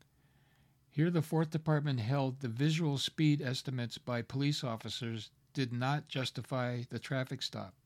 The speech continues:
The seized evidence was suppressed and the indictment was dismissed. The traffic stop was based on the officer's conclusion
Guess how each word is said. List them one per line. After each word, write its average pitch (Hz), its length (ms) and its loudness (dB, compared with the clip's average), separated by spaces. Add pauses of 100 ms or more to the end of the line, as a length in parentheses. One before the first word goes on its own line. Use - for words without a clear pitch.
(640)
The 135 100 -2
seized 156 460 2
evidence 135 500 0
was 139 200 -2
suppressed 135 600 -2
and 127 140 -2
the 131 80 0
indictment 135 580 -2
was 131 200 -6
dismissed. - 760 -4 (1160)
The 151 100 -2
traffic 160 380 2
stop 143 320 -2
was 139 140 0
based 151 460 2
on 139 120 2
the 131 120 0
officer's 156 560 0
conclusion 143 880 0